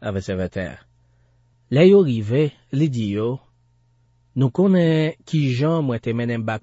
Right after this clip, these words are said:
mwen, toutan mwen te la avèk nou. Depi premye jou, mwen te mete pye m nan Lazi. Mwen sèvi Senyè san okenn pretansyon. Avèk dlo nan je,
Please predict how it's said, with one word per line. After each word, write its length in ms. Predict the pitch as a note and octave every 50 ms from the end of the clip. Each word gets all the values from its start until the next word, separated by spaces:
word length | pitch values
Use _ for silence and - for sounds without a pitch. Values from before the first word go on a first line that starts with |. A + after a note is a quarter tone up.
| _ -
mwen, 340 | B2 C3 C3+ C3 B2+ A#2+ - _ _ _
toutan 360 | - C#3 B2 - - C3+ B2
mwen 120 | A#2+ A2+ -
te 100 | A#2+ A2+
la 120 | A2+ A2+ A2
avèk 180 | G#2+ A2+ G#2+ - _
nou. 140 | A#2+ G#2+ G2 - _ _ _ _ _ _ _ _ _ _ _ _ _ _ _ _ _ _
Depi 240 | - A#2+ - B2+ A#2+
premye 420 | - B2+ B2+ B2+ B2+ C3+ C3+ C3
jou, 280 | B2 A#2 B2 A#2 G2+ - _
mwen 140 | - A2 G#2
te 100 | - A2
mete 240 | G#2+ G#2 - A2+ G2+
pye 180 | - - G#2 G2
m 60 | G2
nan 160 | F#2+ F#2+ F#2
Lazi. 340 | G2 F#2+ F2+ - F#2 D#2+ - _ _ _ _ _ _ _ _ _ _ _ _ _ _ _ _ _ _ _ _ _ _ _ _ _ _ _ _ _ _ _ _
Mwen 160 | A#2+ A#2+ A#2+
sèvi 360 | - - - B2 A#2 C3 C#3+
Senyè 480 | C3+ - D3+ C#3 C#3 C3+ C3+ C3+ C#3 C#3
san 180 | - - B2
okenn 260 | B2 A#2+ - C3+ C3 B2
pretansyon. 580 | - - A#2+ - A#2 A#2+ - - - F#2+ - - _ _ _ _ _ _ _ _ _ _ _ _ _ _ _ _ _ _ _ -
Avèk 260 | G#2+ G2 A2+ G#2 G#2
dlo 200 | G#2+ A#2 A#2+ A#2+
nan 260 | A#2+ B2 B2 A#2+ A#2
je, 240 | A2 A2+ B2+ C3+